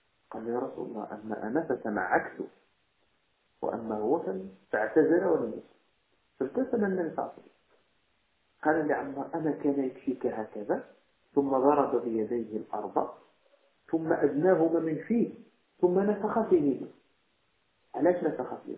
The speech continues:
غير يعلم له، يقول له: "راه ماشي التراب اللي فيه الحكمة، شتي هذا الشيء اللي لصق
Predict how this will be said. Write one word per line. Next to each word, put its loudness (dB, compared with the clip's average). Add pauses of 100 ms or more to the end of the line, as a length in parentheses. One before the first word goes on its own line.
غير 2
يعلم 8
له، 8
يقول 2
له: 4 (380)
"راه 2
ماشي 0
التراب 8
اللي 4
فيه 8
الحكمة، -2 (1500)
شتي 10
هذا 10
الشيء 2
اللي 6
لصق 4